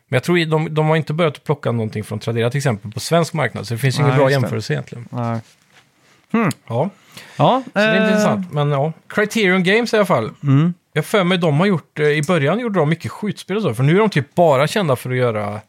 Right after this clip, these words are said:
Speaker 2: Burnout-spelen, ja.
Speaker 1: ja, bil och... Games developer. Jag tänkte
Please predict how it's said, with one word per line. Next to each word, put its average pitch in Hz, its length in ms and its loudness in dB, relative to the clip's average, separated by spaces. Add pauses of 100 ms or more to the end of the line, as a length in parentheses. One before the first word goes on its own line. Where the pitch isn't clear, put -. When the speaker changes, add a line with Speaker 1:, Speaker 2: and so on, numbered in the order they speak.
(160)
Speaker 2:
Burnout-spelen, 135 1000 0
ja. 98 180 -2
Speaker 1:
ja, 139 120 0
bil 156 400 -2
och... 143 300 -2 (1160)
Games 139 300 0
developer. 127 420 -2
Jag 127 100 -4
tänkte 143 280 -6